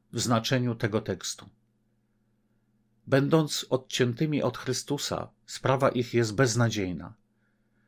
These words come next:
I dla takich nie ma już czegoś innego jak wtóra śmierć.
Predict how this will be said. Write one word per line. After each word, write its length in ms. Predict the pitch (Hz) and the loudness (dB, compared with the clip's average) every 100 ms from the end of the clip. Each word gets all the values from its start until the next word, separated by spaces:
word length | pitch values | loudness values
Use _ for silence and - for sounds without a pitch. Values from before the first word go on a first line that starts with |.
| _ | _
I 120 | - 123 | -2 2
dla 160 | 117 | 4
takich 520 | 113 147 - 110 - | 4 0 0 -8 -6
nie 160 | 117 131 | 0 2
ma 140 | 139 | 4
już 200 | 123 113 | 4 2
czegoś 360 | - 135 120 - | 0 -2 -2 -2
innego 360 | 110 120 127 113 | 0 0 2 2
jak 200 | 107 - | 0 -2
wtóra 300 | - 110 101 | 0 0 0
śmierć. 560 | - 87 67 - - | -4 -6 -6 -12 -20